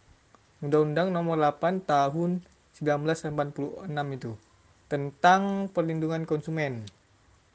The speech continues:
Nah, di dalamnya itu membahas, di dalam undang-undang itu membahas tentang tanggung jawab produsen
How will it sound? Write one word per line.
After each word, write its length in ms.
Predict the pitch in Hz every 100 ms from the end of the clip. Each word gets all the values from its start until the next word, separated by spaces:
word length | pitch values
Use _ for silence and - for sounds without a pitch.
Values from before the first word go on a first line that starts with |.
| _ _ -
Nah, 320 | 139 123 107 _ _ _ _ _ _ _ - _ _ _ _ _
di 160 | 143
dalamnya 400 | 143 147 156 165
itu 240 | 165 208 233 -
membahas, 800 | - 170 165 160 190 - - -
di 160 | 185 151
dalam 240 | 160 160
undang-undang 400 | 165 165 165 165
itu 400 | 165 165 202 226 220 - _ _ _ _ _ _ _ _ -
membahas 640 | 156 165 160 160 190 196
tentang 480 | - 170 165 180 185
tanggung 640 | 175 156 160 151 170 180 165
jawab 320 | 160 165 170
produsen 640 | 165 175 175 180 147 123